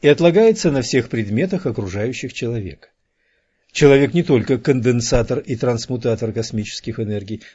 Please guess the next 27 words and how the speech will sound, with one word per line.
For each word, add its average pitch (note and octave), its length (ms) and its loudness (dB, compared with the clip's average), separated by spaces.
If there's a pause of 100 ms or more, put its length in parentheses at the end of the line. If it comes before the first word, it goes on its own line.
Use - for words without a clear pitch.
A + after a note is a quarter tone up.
но A2 120 0
он A2+ 80 0
сам G#2 260 -2
мощная C#3 480 -4
динамо-машина, A2+ 960 -4 (200)
которая B2+ 340 4
излучает C3+ 760 -2
разного A2+ 480 -6
рода G#2 260 -2
энергии. G2 500 -8 (600)
Поэтому A#2 380 4
каков A#2+ 360 0
сам G#3+ 280 -2
человек, F2 540 -10
носитель A#2 460 -6
психической G2 640 -10
энергии, F#2 320 -8
таковы G#3 380 -4
его F3 200 0
вещи. G#2 580 -6 (400)
Они G3 180 2
могут C#3 260 4
быть B2 180 0
добрыми, B2 560 2 (180)
благоприносящими A2 1300 0 (460)
и G#3+ 100 4
полезными, A#2+ 800 4